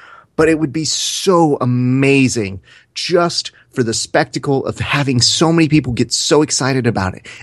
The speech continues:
And maybe, maybe it would fail. And maybe we'd have to call it something other than Brazilian Jiu-Jitsu.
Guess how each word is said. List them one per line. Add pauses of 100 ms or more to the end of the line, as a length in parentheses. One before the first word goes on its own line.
And
maybe,
maybe
it
would
fail. (800)
And
maybe
we'd
have
to
call
it
something
other
than
Brazilian
Jiu-Jitsu.